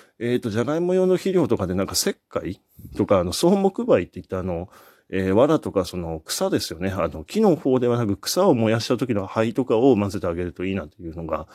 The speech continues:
あの、あったりするんですけど、それも同じような効果ですね。うん。なんでそういうところで、なんかその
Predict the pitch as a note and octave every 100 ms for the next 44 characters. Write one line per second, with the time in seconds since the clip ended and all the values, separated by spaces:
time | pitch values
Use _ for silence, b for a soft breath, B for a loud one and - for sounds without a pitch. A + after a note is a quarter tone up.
0 | B B B - F#2 G2 - F2+ G2+ F2+
1 | F2+ A#2 G#2+ C3 E3 D#3 D3+ C#3+ C#3 F#2
2 | F#2 D#2+ E2+ - F2 - _ - F#2+ E2+
3 | E2 G#2 G2+ - D#3+ F3+ F3 D3 G#3 D#3+
4 | F#3 D3+ A2 G2 F2+ - E2+ D#2+